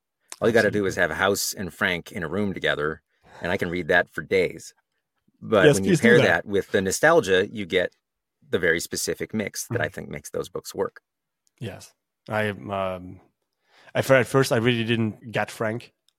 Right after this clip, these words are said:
Speaker 2: The first two, uh, like, two hours wa-, was like, like,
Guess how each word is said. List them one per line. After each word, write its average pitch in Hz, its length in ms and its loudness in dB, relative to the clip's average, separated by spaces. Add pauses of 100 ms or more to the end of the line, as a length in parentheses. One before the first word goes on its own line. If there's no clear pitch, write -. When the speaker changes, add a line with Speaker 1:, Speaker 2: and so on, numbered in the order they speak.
(220)
Speaker 2:
The 180 80 -4
first 190 260 2
two, 147 360 4
uh, 120 280 4 (280)
like, 123 280 -6
two 165 180 2
hours 123 400 6
wa-, 120 120 0
was 117 180 -4
like, 120 120 -6 (520)
like, - 120 -4